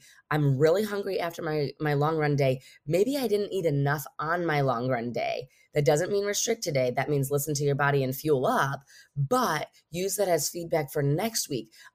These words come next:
on that long run day. How can I fuel better so I'm not as hungry on that rest day?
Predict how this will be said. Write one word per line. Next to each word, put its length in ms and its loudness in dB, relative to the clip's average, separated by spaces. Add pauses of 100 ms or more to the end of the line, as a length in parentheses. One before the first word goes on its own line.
on 240 0
that 180 2
long 240 2
run 180 2
day. 200 -2 (300)
How 160 0
can 200 -4
I 120 0
fuel 360 2
better 600 0
so 200 2
I'm 220 2
not 260 0
as 160 2
hungry 400 -4
on 200 -6
that 180 -8
rest 300 -6
day? 420 -18